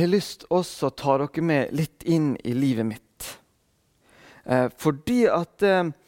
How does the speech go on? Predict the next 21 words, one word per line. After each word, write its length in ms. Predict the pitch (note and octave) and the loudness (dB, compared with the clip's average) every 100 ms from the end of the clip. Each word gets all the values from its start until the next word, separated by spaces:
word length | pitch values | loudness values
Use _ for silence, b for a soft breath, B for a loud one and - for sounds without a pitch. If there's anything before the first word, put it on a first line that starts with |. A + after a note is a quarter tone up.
| b b b b b _ | b b b b b _
vi 320 | C3+ F3 F#3+ - | -4 -2 0 2
er 200 | G#3+ F#3+ | 4 4
i 100 | D3+ C3+ | 0 -2
en 100 | B2+ | -4
tradisjon 800 | - D3 B2 C3+ - E3+ B2+ - B2+ - _ _ _ _ _ _ _ B B B | -6 -6 -6 -8 -10 -10 -10 -14 -20 -20 _ _ _ _ _ _ _ B B B
som 220 | - A3 | 0 2
en, 160 | A#3+ A3 - | 0 -4 0
jeg 220 | A#3 - | 0 0
tror 380 | - A3+ G#3 - _ _ _ _ | -4 0 0 -2 _ _ _ _
noen 320 | G3 G#3 G3 | 0 2 2
ganger 460 | D#3 D#3+ E3 - - b b | 2 0 -2 -6 -12 b b
har 140 | C#3 E3+ | -2 0
hatt 200 | - D3+ | 0 -4
en 120 | C3 | -4
tendens 720 | - C#3+ D#3 F3 G#3 - - b b b - | -2 2 2 0 -10 -16 -20 b b b -2
til 140 | A3+ | 0
å 60 | G3+ | 0
kanskje 580 | - G3 G3 - G#3+ F#3 B B B | 0 -2 -2 -4 -2 -2 B B B
snakke 640 | - F#3+ F#3+ - _ E3 E3 | -6 -2 -2 -4 _ 2 2
litt 800 | F#3+ A#3 A#3+ - _ _ - - - _ _ _ - - D#5 - | 2 0 -2 -4 _ _ -16 -16 -18 _ _ _ -14 -14 -20 -6
i 140 | F3+ | -4